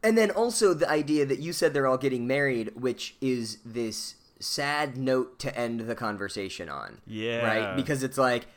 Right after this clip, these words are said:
Speaker 1: "Hey, they did the thing that our relationship wasn't able to do. They did the, like, successful end to the <laughs> relationship thing,
Speaker 2: Yeah.
Speaker 1: whereas ours just fell into,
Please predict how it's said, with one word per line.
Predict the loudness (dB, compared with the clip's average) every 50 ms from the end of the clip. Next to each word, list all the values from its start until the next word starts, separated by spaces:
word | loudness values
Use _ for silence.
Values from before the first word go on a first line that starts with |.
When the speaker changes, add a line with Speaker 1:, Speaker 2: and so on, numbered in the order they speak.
| _ -20 _
Speaker 1:
"Hey, | -2 2 4 4 4 4 2 -2 -4 -8 -10 -14 -20 _ _ _ _ _ -18
they | -12 -4 0 2 2 2 2
did | 0 -2 -2 -2 -2 -2 -2
the | -2 -2
thing | 0 2 0 2 0 0
that | -2 -2 -2 0 2
our | 4 4 4 4
relationship | 2 0 0 0 0 -2 -2 -6 -8 -6 -6 -6 -4
wasn't | -2 0 0 0 0 -2 -4 -4
able | -4 -4 -2 -4 -6 -8
to | -8 -10
do. | -10 -8 -8 -8 -8 -6 -8 -8 -8 -8 -4
They | 0 0 0 0
did | 0 -2 -4 -4 -4 -6 -6
the, | -6 -4 -4 -2 -4 -4 -6 -6 -4
like, | -2 0 0 0 0 -2 -4 -6 -12 -20 _ _ _ _ _ _ _
successful | -14 -6 -4 -4 -4 -2 -2 -2 0 0 0 0 0 -2 0 0 2 2 2 2 0 0 -2 -4 -6 -2
end | 0 2 2 2 0 -2 -4 -4 -6 -6 -6
to | -6 -2
the | -2 0
<laughs> | 0 0
relationship | -2 0 -2 -2 -2 -2 -4 -8 -8 -10 -8 -6 -6 -6 -6 -8
thing, | -10 -6 -4 -2 0 -2 -2 -4
Speaker 2:
Yeah. | -6 -8 -10 -12 -4 2
Speaker 1:
whereas | 6 6 8 8 6 4 2
ours | 4 6 6 8 8 8 6 4
just | 2 0 0 0 0 -2 -8 -6 0
fell | 2 4 4 4 4 4 2
into, | 2 2 0 0 0 -4 -4 -4